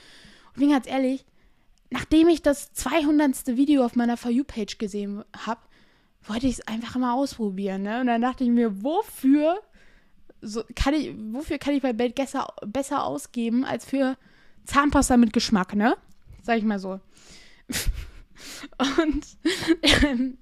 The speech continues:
dann habe ich mir Zahnpasta mit Geschmack gekauft. Und ganz ehrlich, Leute, ich bin so überzeugt. Also dieses Whitening-Ding so, das funktioniert nicht. Ist ja auch klar so, ne?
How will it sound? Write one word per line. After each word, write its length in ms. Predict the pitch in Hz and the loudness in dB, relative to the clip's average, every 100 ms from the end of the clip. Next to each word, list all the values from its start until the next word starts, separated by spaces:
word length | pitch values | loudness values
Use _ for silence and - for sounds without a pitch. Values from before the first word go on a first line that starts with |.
| - | -8
dann 200 | 254 269 302 | -4 -2 -2
habe 140 | 262 | -2
ich 140 | 254 | -2
mir 420 | 285 254 247 208 - | 2 2 2 -2 -6
Zahnpasta 560 | 254 247 247 240 254 | -4 -2 -2 -4 -4
mit 180 | 233 220 | -4 -6
Geschmack 340 | 233 - 220 | -8 -8 -10
gekauft. 500 | - - 226 214 226 _ - _ - | -12 -14 -10 -10 -12 _ -20 _ -20
Und 100 | - | -10
ganz 200 | - 233 233 | -4 -4 -2
ehrlich, 240 | 247 233 | -2 0
Leute, 420 | 226 226 233 240 247 - - - - | -2 -2 -4 -6 -8 -16 -20 -20 -20
ich 120 | - - | -16 -2
bin 180 | 240 | 0
so 140 | 226 254 | 0 -2
überzeugt. 960 | 240 233 - - 247 233 233 - - - - - | -2 -2 -4 -6 -2 0 -2 -4 -16 -18 -14 -2
Also 200 | 226 254 | 0 2
dieses 520 | 220 269 254 240 - | 2 2 2 -4 -4
Whitening-Ding 760 | 214 208 277 247 240 220 226 240 | 2 2 2 2 2 2 0 -2
so, 180 | - | -2
das 200 | 220 214 | -4 -6
funktioniert 600 | - 233 - 220 208 214 | -4 -4 -2 -2 0 0
nicht. 180 | 208 180 | -2 -4
Ist 140 | - 220 | -4 -2
ja 80 | |
auch 140 | 196 - | -2 -2
klar 380 | - 196 190 185 | -2 0 0 -2
so, 240 | 175 180 | -6 -6
ne? 260 | 185 233 | -6 -8